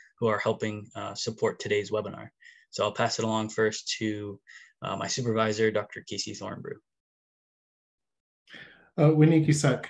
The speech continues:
Speaker 2: Uh, good day, everyone. Uh, my name is Casey Thornbrew, and, uh, I'm a citizen of the Mashpee Wampanoag tribe. Um, I live and work, uh, out of my home, uh, in Mashpee, Massachusetts. Um, and I serve as <clears throat> the, uh,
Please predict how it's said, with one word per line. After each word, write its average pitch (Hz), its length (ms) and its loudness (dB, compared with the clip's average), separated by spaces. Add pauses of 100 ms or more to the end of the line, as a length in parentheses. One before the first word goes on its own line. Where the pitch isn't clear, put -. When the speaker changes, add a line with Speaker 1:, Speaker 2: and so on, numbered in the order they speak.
(100)
Speaker 2:
Uh, 143 140 0
good 143 180 4
day, 147 120 8
everyone. 131 480 2 (200)
Uh, 123 260 -6
my 135 180 0
name 143 200 6
is 104 160 -4 (120)
Casey 131 260 -2 (100)
Thornbrew, 120 440 0 (480)
and, 123 500 0
uh, 117 260 0
I'm 117 140 0
a 117 60 0
citizen 127 460 0
of 123 120 -2
the 117 220 -2
Mashpee 117 500 -2
Wampanoag 110 480 -2
tribe. 117 400 -6 (240)
Um, 104 560 -8
I 123 60 0
live 123 320 4
and 113 120 4
work, 117 320 0
uh, 113 40 -4
out 110 260 -4
of 107 60 0
my 113 100 0
home, 117 480 -2
uh, 107 260 -8
in 107 320 -6
Mashpee, 113 600 0
Massachusetts. 120 880 -4 (540)
Um, 123 420 0
and 143 160 6
I 143 80 8
serve 151 320 6
as 131 420 2
<clears throat> - 60 -20
the, 135 600 4
uh, 110 140 -8